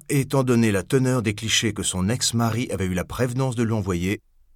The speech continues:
ça n'avait rien d'étonnant. « Nous sommes tous en danger », m'avait-elle dit la dernière fois que je lui avais parlé au téléphone. « Johnny avait raison là-dessus. »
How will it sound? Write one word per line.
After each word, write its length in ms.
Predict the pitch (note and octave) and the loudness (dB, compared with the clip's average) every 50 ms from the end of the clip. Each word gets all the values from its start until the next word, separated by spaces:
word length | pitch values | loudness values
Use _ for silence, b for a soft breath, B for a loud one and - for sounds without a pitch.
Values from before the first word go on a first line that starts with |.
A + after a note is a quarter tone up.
| _ _ _ | _ _ _
ça 300 | - - - - G#2+ G2 | -4 -2 0 2 2 0
n'avait 180 | F#2+ F2 F2+ | 0 0 -2
rien 260 | F2 D2+ D2+ F2 G2 B2+ | -6 -6 -4 -4 -4 -4
d'étonnant. « 480 | D3+ D3+ - D3 A#2 E2 B1+ - - - - _ _ _ _ _ _ _ _ _ _ _ _ _ _ _ _ _ _ _ _ _ _ _ _ _ _ _ _ _ _ _ _ _ - | -4 -4 -4 -4 -4 -4 -4 -6 -12 -18 -20 _ _ _ _ _ _ _ _ _ _ _ _ _ _ _ _ _ _ _ _ _ _ _ _ _ _ _ _ _ _ _ _ _ -2
Nous 80 | C#3+ C#3+ | 0 2
sommes 260 | - - F3+ D3+ D3 | 4 2 2 2 0
tous 280 | D3 G3 F#3+ E3+ - D3 | -2 -2 0 0 2 0
en 60 | B2 | 0
danger », 480 | A2 G#2 A2 G2+ A2 A#2 G#2+ G2+ G#2 G#2 - - - _ _ _ _ _ _ _ _ _ _ _ _ _ _ - | 0 0 -2 -2 -2 -2 -2 -4 -4 -8 -14 -20 -20 _ _ _ _ _ _ _ _ _ _ _ _ _ _ -4
m'avait-elle 360 | G#2 F#2 G2+ F#2+ - F#2+ F2 | -2 -2 -2 -2 -2 -2 -2
dit 120 | F#2 B2+ | -2 -2
la 120 | A2 F#2+ E2 | -2 0 0
dernière 300 | E2+ F2+ F2+ F2 E2+ - | 0 0 0 0 -2 -2
fois 220 | - - A#2 G#2+ | -4 -4 -4 -4
que 160 | - - F#2+ | -4 -4 -6
je 100 | E2+ E2 | -4 -2
lui 100 | F#2 F2+ | -2 -2
avais 140 | F2+ F#2 F#2 | -2 -2 -2
parlé 180 | F#2 F#2 G2 G2+ | -2 -2 -2 -2
au 80 | G2 | -2
téléphone. « 560 | F2 - E2 E2 E2 - - E2 D#2 D2+ D2 C#2+ D3 - _ _ _ _ _ _ _ _ _ _ _ _ _ - | -4 -4 -6 -8 -6 -6 -6 -6 -6 -6 -8 -10 -12 -20 _ _ _ _ _ _ _ _ _ _ _ _ _ -4
Johnny 320 | - C#3+ F3 E3+ F3+ F3+ E3 | 2 6 6 8 8 8 6
avait 120 | B2 C3 | 6 6
raison 320 | A#2+ G#2 C#3 C3+ - C#3+ D3 | 4 4 4 4 6 6 6
là-dessus. » 460 | C#3+ G#2 - - - F#2+ E2+ C#2+ | 4 4 2 0 -2 -2 -4 -8